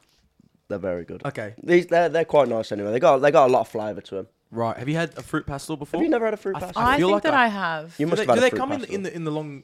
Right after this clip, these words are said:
Speaker 2: in, like, the
Speaker 1: Yeah, the tu-,
Speaker 3: Mm.
Speaker 1: yeah,
Speaker 2: the tubes? I
Speaker 1: yeah.
Speaker 2: think I've had it in,
Speaker 3: They
Speaker 2: in
Speaker 3: got, like,
Speaker 1: They got
Speaker 3: the
Speaker 1: loads of flavour.
Speaker 3: granular kind of
Speaker 2: This I've definitely never had. A chocolate
Speaker 3: These
Speaker 2: orange.
Speaker 1: You know
Speaker 3: are
Speaker 1: what? This
Speaker 3: so
Speaker 1: is Chri-,
Speaker 3: English.
Speaker 1: it's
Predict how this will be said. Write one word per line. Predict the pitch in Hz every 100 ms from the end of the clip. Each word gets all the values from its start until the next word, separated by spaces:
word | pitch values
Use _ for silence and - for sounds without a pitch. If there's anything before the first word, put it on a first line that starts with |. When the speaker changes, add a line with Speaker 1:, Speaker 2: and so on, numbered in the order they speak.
| -
Speaker 2:
in, | 139
like, | 135 131
the | 135 127 120
Speaker 1:
Yeah, | 120 117 107 101
the | 101
tu-, | 175 170
Speaker 3:
Mm. | -
Speaker 1:
yeah, | 170
Speaker 2:
the |
tubes? | - - 190 -
I | -
Speaker 1:
yeah. |
Speaker 2:
think | 196 190
I've | 151
had | 151
it | 143 104 _ _ _ - - -
in, | 131
Speaker 3:
They | 233
Speaker 2:
in | 233
Speaker 3:
got, | 247 214
like, | 247
Speaker 1:
They |
got | 208
Speaker 3:
the | -
Speaker 1:
loads | 180 190
of |
flavour. | 202 202
Speaker 3:
granular | 214 208 190
kind | 180 180 170
of | 156 147 127
Speaker 2:
This | 131 156
I've | 143
definitely | 135 117 127 113
never | 107 107 104
had. | 98 98 92 _ _ _ -
A | 117
chocolate | - 127 - 131
Speaker 3:
These | -
Speaker 2:
orange. | 214 247
Speaker 1:
You | -
know | 214
Speaker 3:
are |
Speaker 1:
what? | 185
This | 156
Speaker 3:
so | - 175
Speaker 1:
is | 165
Chri-, | 156
Speaker 3:
English. | 139 143
Speaker 1:
it's | 151 - -